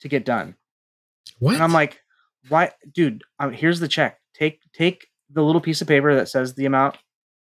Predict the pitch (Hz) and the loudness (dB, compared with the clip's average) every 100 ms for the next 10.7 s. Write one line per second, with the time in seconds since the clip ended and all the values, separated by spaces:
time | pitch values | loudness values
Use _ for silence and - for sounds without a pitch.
0 | _ _ _ _ _ - 139 139 139 151 | _ _ _ _ _ -8 0 2 4 6
1 | 143 120 120 117 104 95 107 _ _ _ | 6 6 6 4 2 -2 -6 _ _ _
2 | _ _ 180 151 - 151 160 170 139 143 | _ _ 0 0 0 -4 -2 0 0 0
3 | 147 _ _ _ _ 147 139 131 127 - | -6 _ _ _ _ -2 0 0 -2 -6
4 | _ 135 139 127 151 165 156 139 147 147 | _ -10 -10 -4 0 2 2 2 0 -2
5 | 104 - - _ _ - 165 151 139 156 | -6 -16 -20 _ _ -8 -6 -6 -6 -4
6 | 165 - 147 - 135 143 120 107 98 95 | -6 -4 -4 -4 -4 -4 -4 -8 -10 -12
7 | - _ _ - 160 160 143 - 151 170 | -16 _ _ -2 2 2 0 -2 -4 0
8 | 175 180 190 - _ _ _ 160 180 185 | 2 2 2 -6 _ _ _ -2 0 4
9 | 202 185 196 202 170 143 139 135 123 120 | 4 6 4 2 2 2 4 2 -2 -4
10 | 127 120 123 120 120 107 | -4 -4 -4 -2 -2 -4